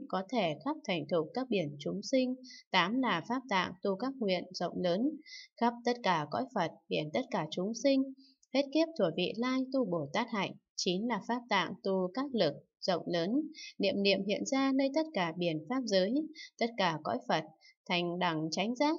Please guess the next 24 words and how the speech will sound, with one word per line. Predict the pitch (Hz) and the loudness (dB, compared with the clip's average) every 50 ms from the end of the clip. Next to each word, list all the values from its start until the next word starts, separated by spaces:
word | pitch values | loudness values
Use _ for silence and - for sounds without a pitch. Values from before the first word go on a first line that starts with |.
| 320 - - - | -4 -8 -2 0
thường | 180 160 156 165 160 | 2 2 2 0 -2
không | 156 - 254 247 | -2 -2 0 2
ngừng | 202 180 165 160 180 | 4 4 4 2 2
nghỉ. | 170 165 156 143 143 143 - - - _ _ _ | 2 2 2 0 -2 -8 -14 -20 -20 _ _ _
Mười | - 180 175 165 | 0 0 2 2
là | 165 165 156 151 - | 2 0 -2 -2 0
pháp | 254 277 269 269 | -2 -2 0 0
tạng | - - - 180 190 | 0 0 0 -2 -2
tu | - 254 247 | -2 -2 -2
trí | - - 214 220 269 285 277 | -2 -2 0 0 0 0 0
thanh | 277 277 269 269 | 0 -2 0 2
tịnh | 226 180 156 - | 2 0 0 0
rộng | - 185 - - | -2 -4 -2 -2
lớn, | 180 175 170 175 185 254 294 311 - - | 0 0 0 0 0 -2 -4 -4 -2 -2
đắc | 262 269 | -2 0
được | 269 226 170 - | 0 0 0 -2
trí | - - 180 175 196 202 | -2 -2 -2 -2 -2 -2
Như | 240 254 247 240 | -2 -2 0 0
Lai, | 247 247 247 247 247 240 247 - - - - - - | 0 0 0 -2 -4 -6 -8 -12 -14 -14 -14 -8 -2
khắp | - 285 285 285 | 0 0 2 4
biết | 294 302 302 302 | 2 2 4 2
ba | 262 262 262 208 | 0 0 0 0
đời | 190 170 156 156 151 - | 0 0 -2 -2 -4 -4
tất | 247 | -6